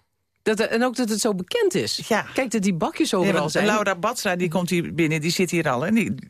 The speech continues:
Speaker 2: ja, die knikt ook zo van, ja,
Speaker 1: Ja.
Speaker 2: natuurlijk Tupperware. Er is niemand die dat gewoon niet kent.
Speaker 1: Nee.
Speaker 2: Dan denk ik, dan moet dat toch gewoon alleen maar een, een, een bakjes... die gewoon met een deksel goed sluiten. Dan denk ik, ja... Ik bedoel, waarom is dat dan zo ontzettend, eh,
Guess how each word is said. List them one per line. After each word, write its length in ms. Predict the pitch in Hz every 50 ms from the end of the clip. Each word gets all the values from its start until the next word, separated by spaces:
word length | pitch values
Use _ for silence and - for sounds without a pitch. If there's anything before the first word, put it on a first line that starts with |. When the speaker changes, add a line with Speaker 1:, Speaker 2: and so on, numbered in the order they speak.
| -
Speaker 2:
ja, 260 | - - 135 95 - - -
die 180 | - - 170
knikt 380 | - - - 190 165 143 - -
ook 160 | 196 233 233
zo 120 | - 220 202
van, 100 | - 196
ja, 80 | 202 202 185
Speaker 1:
Ja. 60 | 196
Speaker 2:
natuurlijk 380 | 165 - - 240 262 247 190 -
Tupperware. 400 | - 294 320 - 254 190 160 143
Er 100 | 156 185
is 100 | 214 196
niemand 280 | 233 277 311 320 233 -
die 100 | 160 143
dat 160 | 139 127 -
gewoon 200 | - 160 156 180
niet 220 | 214 285 302 -
kent. 360 | - - 349 269 - 247 226 - - -
Speaker 1:
Nee. 280 | - 262 302 - - -
Speaker 2:
Dan 120 | - 208 208
denk 120 | 240 233
ik, 60 | 214
dan 80 | 220 214
moet 140 | 240 262 226
dat 160 | 226 208 -
toch 200 | 311 349 330 - - - - -
gewoon 220 | - 214 220 226 -
alleen 280 | 220 233 247 294 320
maar 180 | 294 254 214 190
een, 100 | 196 - -
een, 340 | 175 180 - - 90 - -
een 160 | - 180 - - _ _ _ _ - _ _
bakjes... 460 | 143 170 220 - - - 202 180 -
die 160 | - 196 180
gewoon 240 | - 190 185 175 175
met 100 | 165 165
een 140 | 175 175 165
deksel 320 | 208 220 - - 180 165
goed 240 | - - 220 185 -
sluiten. 480 | - - 208 208 240 269 226 - 214
Dan 100 | 202 208
denk 120 | 185 180 -
ik, 60 | -
ja... 160 | 254 240 160 131 127 - - - - - - - - _ _ _ _ _ _ _ _
Ik 140 | - - 202
bedoel, 100 | 220 196
waarom 320 | 262 262 262 254 240 -
is 140 | - - -
dat 120 | 233 -
dan 160 | - 214 214
zo 260 | 185 190 262 277 302 320
ontzettend, 720 | - - 220 208 - - 220 208 - 208 190 165 - 196
eh, 180 | 190 180 175